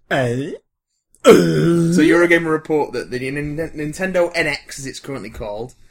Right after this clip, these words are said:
Speaker 2: is gonna be a mobile console powered by Nvidia Tegra technology, the, with de-, detachable controllers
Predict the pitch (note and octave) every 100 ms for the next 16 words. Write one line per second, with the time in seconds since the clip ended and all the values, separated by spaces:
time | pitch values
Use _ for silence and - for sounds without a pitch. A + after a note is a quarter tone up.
0 | - _ - - - - - A#2+ B2+ B2+
1 | B2 B2 D3 E3+ F#3 F#3+ F#3 C3+ B2 A2+
2 | B2+ - - - - _ - B2+ C#3+ C3
3 | B2 A#2 G2+ G#2+ B2+ B2 D3 D#3+ D#3 D3+
4 | _ _ _ - C#3+ C3+ B2+ - A#2 A2+
5 | F#2+ G#2+ A2 _ _ _ _ _ _ -
6 | A2+ A#2+ A#2+ A2 A#2 C3+ B2+ C3+ D#3+ -
7 | E3+ E3 D#3 C#3 C3 A2+ B2 - -